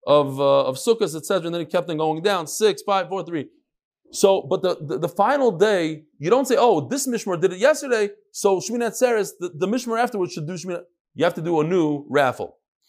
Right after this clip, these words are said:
Zman is that you say your own Shechiyanu on Shmini Atzeres. Even though you said it on Sukkot, you say one for Sh-,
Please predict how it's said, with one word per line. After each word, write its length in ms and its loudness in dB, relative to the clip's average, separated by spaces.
Zman 540 0
is 440 0
that 340 2
you 100 -10
say 320 2
your 220 -2
own 140 -2
Shechiyanu 840 -2
on 540 0
Shmini 400 -4
Atzeres. 720 0
Even 160 -4
though 80 2
you 80 0
said 160 0
it 40 0
on 80 -4
Sukkot, 200 -4
you 60 -6
say 260 2
one 200 2
for 80 -6
Sh-, 80 -10